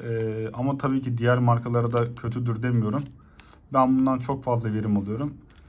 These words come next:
E, bunun bir ile bir buçuk arasındaki jiketlerini kullanabilirsiniz. Ama daha uygununu alacaksınız da bir sürü jiket var.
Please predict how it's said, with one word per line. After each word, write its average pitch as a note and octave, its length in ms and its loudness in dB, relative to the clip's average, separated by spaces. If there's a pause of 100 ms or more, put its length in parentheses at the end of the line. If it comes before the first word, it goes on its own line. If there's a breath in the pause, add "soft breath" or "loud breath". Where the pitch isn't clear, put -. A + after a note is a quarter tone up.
(380 soft breath)
E, A2+ 400 0
bunun C3+ 420 2
bir D3 160 4
ile B2+ 400 2
bir C3+ 160 -2
buçuk B2 280 -4
arasındaki A#2 540 -2
jiketlerini A#2+ 640 -2
kullanabilirsiniz. A2+ 880 -4 (520 soft breath)
Ama C3+ 200 0
daha C3 140 4
uygununu C3 340 2
alacaksınız A#2+ 480 -2
da C3 140 -2
bir C3+ 60 -6
sürü G#2+ 220 -6
jiket A2 360 -4
var. A#2 200 -2